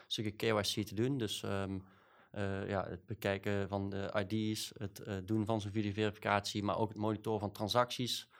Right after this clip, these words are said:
eh, binnenkomende gelden. Eh, misschien een mooi voorbeeldje, Ideal in het begin. Ehm, die transacties komen altijd aan.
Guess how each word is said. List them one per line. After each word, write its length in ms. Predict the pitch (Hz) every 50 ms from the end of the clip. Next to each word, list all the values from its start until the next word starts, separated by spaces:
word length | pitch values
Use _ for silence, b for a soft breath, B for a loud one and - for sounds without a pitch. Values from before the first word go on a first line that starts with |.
| B B B B B B B
eh, 120 | B 113 98
binnenkomende 600 | 98 113 113 120 117 117 120 117 110 110 104 101
gelden. 580 | - 113 110 110 113 110 113 113 117 113 b b b b b b -
Eh, 100 | 107 101
misschien 280 | 101 - - - 107
een 160 | 104 104 101 101
mooi 220 | 104 107 107 104
voorbeeldje, 480 | 92 107 107 101 104 101 - - 101 107
Ideal 380 | 98 98 107 110 107 107 110
in 80 | 104 104
het 100 | 104 92
begin. 480 | 98 92 107 107 107 104 101 101 101 B B B B B B B B B
Ehm, 480 | - 107 101 101 101 98 98 98 98 90 - - _ _ -
die 120 | - -
transacties 460 | - - 113 104 117 113 - - 107 -
komen 260 | 127 120 110 110 -
altijd 320 | 123 120 107 113 107 -
aan. 380 | 104 110 107 110 123 151 147